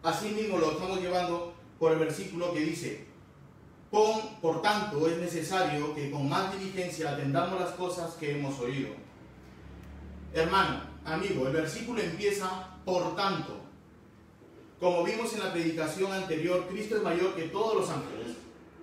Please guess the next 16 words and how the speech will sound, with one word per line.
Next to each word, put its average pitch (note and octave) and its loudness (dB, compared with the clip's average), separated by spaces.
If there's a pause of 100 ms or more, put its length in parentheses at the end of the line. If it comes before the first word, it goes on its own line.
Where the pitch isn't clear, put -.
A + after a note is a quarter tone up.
(1200)
Y F3+ 10
este A3 6
fue G#3 0
anunciado G#3 0 (720)
desde E3+ 4
el E3 2
Antiguo G#3 0
Testamento. E3+ -2 (640)
Ya F3+ 8
desde E3+ 4
Adán E3 6
fue G3 0
anunciado. C#3+ -4 (280)
Entonces, F3 0 (240)
es A#3 6
necesario, F#3+ 0